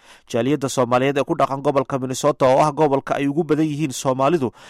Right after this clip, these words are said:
ayaa tilmaamay inay soo dhaweynayaan in dowladdu ay ogaato cidda ka dambaysa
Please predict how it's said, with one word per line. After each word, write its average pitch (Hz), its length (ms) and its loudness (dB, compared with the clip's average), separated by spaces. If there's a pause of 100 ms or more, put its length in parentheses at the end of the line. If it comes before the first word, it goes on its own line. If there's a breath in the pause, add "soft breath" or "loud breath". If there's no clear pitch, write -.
(100)
ayaa 196 240 4
tilmaamay 165 480 0
inay 180 220 -2
soo 180 260 0
dhaweynayaan 156 640 2
in 160 140 -4
dowladdu 147 480 0
ay 143 160 0
ogaato 127 440 0 (280 soft breath)
cidda 190 260 2
ka 208 120 -4
dambaysa 143 500 0